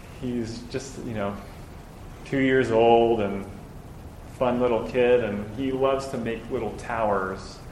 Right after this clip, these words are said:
out of these magnet tiles we have, and, uh, so he's always like, "Daddy, build a tower!" And, uh, so we build towers,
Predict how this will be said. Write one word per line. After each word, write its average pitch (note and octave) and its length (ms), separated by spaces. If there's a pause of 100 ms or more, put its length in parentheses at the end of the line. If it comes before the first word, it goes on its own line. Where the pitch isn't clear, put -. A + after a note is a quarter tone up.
(440)
out A#2 140
of G#2+ 80
these G#2+ 180
magnet A2 560
tiles G#2 460
we G#2+ 160
have, G#2 460
and, G#2+ 240
uh, G2 320 (420)
so B2+ 120
he's A2+ 140
always A2 300
like, A#2 220
"Daddy, G3+ 320 (160)
build A3+ 180
a G#3+ 80
tower!" G3 680 (400)
And, C#3 280
uh, B2 160
so - 140
we C#3 120
build C#3+ 280
towers, B2 720